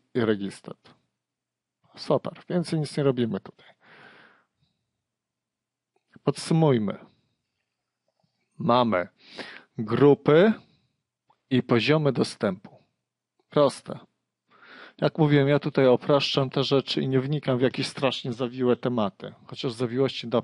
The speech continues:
naprawdę się przed nami zaczną. Hmm? Stwórzmy teraz użytkowników. Tak naprawdę użytkownik powinien się tutaj zalogować, stworzyć swoje hasło, stworzyć swój profil, a myśmy go powinni przypisać do jakiejś grupy.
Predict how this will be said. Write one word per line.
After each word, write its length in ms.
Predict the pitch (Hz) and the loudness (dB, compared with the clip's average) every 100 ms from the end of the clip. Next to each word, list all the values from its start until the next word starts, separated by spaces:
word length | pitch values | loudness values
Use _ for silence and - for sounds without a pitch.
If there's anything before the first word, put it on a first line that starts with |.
| - | -4
naprawdę 460 | 135 120 123 120 120 | -12 -8 -6 -6 -8
się 160 | - | -8
przed 200 | - 107 | -10 -8
nami 300 | 113 110 110 | -4 -4 -4
zaczną. 500 | 98 98 - - - - _ _ _ _ _ _ _ _ _ _ _ _ _ - | -2 -4 -4 -12 -16 -18 _ _ _ _ _ _ _ _ _ _ _ _ _ -12
Hmm? 320 | 120 120 165 _ _ _ _ _ _ _ _ _ _ | -8 -8 -10 _ _ _ _ _ _ _ _ _ _
Stwórzmy 520 | - - 233 226 202 | -16 -2 0 2 0
teraz 340 | 190 185 165 - | 2 2 2 0
użytkowników. 960 | 156 156 - 151 131 117 - - - 190 | -4 -4 -2 -2 0 -4 -4 -12 -18 -12
Tak 140 | 139 | -4
naprawdę 420 | 170 165 214 196 190 | -2 0 0 2 2
użytkownik 600 | 156 156 - 170 160 151 | 2 -2 -2 0 0 -2
powinien 320 | 143 165 160 | -2 -2 -2
się 160 | - 156 | -2 -6
tutaj 300 | 170 156 131 | -2 0 2
zalogować, 600 | 147 147 139 139 151 151 | 2 2 4 2 2 0
stworzyć 420 | - 156 151 135 | -2 -2 -2 -4
swoje 240 | - 156 | -2 -2
hasło, 320 | 143 147 - | 0 -2 -4
stworzyć 400 | 139 - 151 151 | -8 -4 -4 -4
swój 200 | - 151 | -4 -4
profil, 320 | - 160 - 156 | -2 -4 0 0
a 60 | |
myśmy 300 | 151 147 156 | 0 -2 -2
go 100 | 143 | -2
powinni 440 | - 139 143 147 135 | -2 -4 -4 -6 -6
przypisać 580 | - - - 143 127 | -6 -6 -8 -4 -4
do 100 | 101 | 0
jakiejś 360 | 107 - 104 98 | -2 -2 -6 -8
grupy. 500 | 95 98 - 107 240 | -8 -8 -2 -2 -2